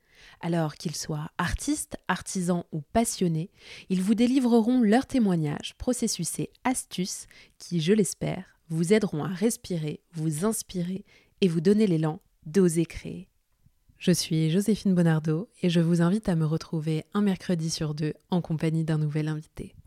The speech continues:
Aujourd'hui, et pour la première fois depuis le début du podcast,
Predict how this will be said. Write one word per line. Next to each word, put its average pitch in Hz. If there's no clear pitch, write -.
Aujourd'hui, 196
et 165
pour 156
la 156
première 262
fois 214
depuis 165
le 160
début 202
du 196
podcast, 165